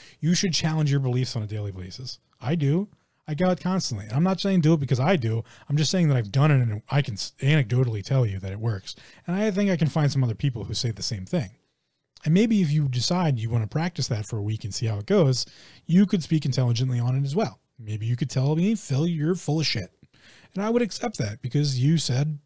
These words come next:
I would take you at face value if you tried it for a week and it, it's just bullshit. I have a strong suspicion that's not how that's gonna work out, though. And this is why I think it's important to have a, a deep conversation about beliefs.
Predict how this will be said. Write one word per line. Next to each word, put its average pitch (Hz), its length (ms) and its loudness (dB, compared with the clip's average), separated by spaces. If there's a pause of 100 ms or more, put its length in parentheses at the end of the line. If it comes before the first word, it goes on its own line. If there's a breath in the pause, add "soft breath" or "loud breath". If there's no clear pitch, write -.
(380)
I 120 120 -4
would 123 100 -2
take 123 220 0
you 170 80 2
at 170 60 -2
face 175 200 -2
value 120 460 -2
if 120 120 -6 (960 soft breath)
you 170 140 0
tried 160 240 2
it 147 40 2
for 156 120 -2
a 143 60 2
week 127 220 2
and 117 100 2
it, 110 100 -6
it's 113 260 -2
just - 240 -6
bullshit. - 360 -16 (1040)
I 170 240 6
have 151 120 6
a 131 140 6
strong 127 380 2
suspicion 117 480 0
that's 113 180 -2
not 117 140 0
how 117 120 0
that's 120 160 -2
gonna 135 160 -2
work 160 200 -4
out, 185 180 -4
though. - 160 -20 (1600)
And 170 120 4
this 220 240 2
is 180 80 -2
why 180 200 0
I 156 80 0
think 151 200 0
it's 139 140 -2
important 123 400 -2
to 107 60 -8
have 123 240 0
a, 123 260 -6
a 123 40 2
deep 147 720 2
conversation 110 680 -4
about 95 200 -10
beliefs. 110 440 -12